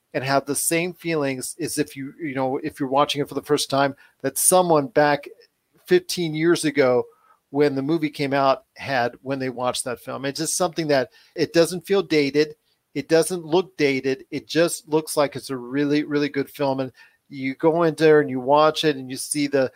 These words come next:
the strong narrative about family and the importance of family within the confines of that movie. And it just, it's really makes it just an inspiring film. And, uh, it's well done.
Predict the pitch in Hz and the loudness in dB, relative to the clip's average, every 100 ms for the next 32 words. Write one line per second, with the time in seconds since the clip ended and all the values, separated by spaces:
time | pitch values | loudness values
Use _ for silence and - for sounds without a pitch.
0 | - 139 139 - - 160 160 160 156 151 | -8 -2 -2 0 2 4 4 2 4 4
1 | 143 139 131 - - 160 160 156 160 160 | 2 2 0 -2 -2 0 0 0 -2 -2
2 | 139 131 - - 160 160 151 - 147 143 | -4 -8 -8 -2 -2 -2 -12 -8 -6 -4
3 | 143 131 139 139 131 147 147 143 143 143 | -4 -4 -2 -4 -4 0 0 0 0 0
4 | 139 131 131 127 131 139 139 123 117 131 | -2 -4 -2 -2 -2 -2 -2 -4 -6 -8
5 | - - _ - - - 156 160 151 143 | -12 -20 _ -8 -6 2 4 6 4 2
6 | 139 156 - - 139 - 127 123 - 143 | 2 -4 -8 -6 -6 -6 -12 -10 -4 0
7 | 139 139 135 - 139 135 131 120 _ - | 2 2 -2 -4 -2 -2 -4 -10 _ -10
8 | - - - 180 - 151 175 170 170 139 | -10 -14 -4 -2 0 4 6 6 4 4